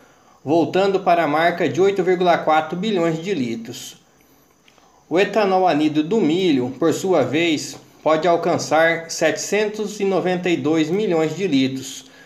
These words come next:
um acréscimo de noventa e cinco por cento sobre a safra passada.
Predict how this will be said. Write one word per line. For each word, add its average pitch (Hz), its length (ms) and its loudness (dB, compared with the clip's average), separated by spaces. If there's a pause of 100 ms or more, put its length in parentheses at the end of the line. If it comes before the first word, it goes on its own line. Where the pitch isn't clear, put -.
(160)
um 160 140 0
acréscimo 175 640 0
de 175 120 -2
noventa 185 440 0
e 196 80 0
cinco 190 300 -2
por 175 180 2
cento 165 380 -4
sobre 190 220 -2
a 180 40 0
safra 160 320 -2
passada. 123 640 -2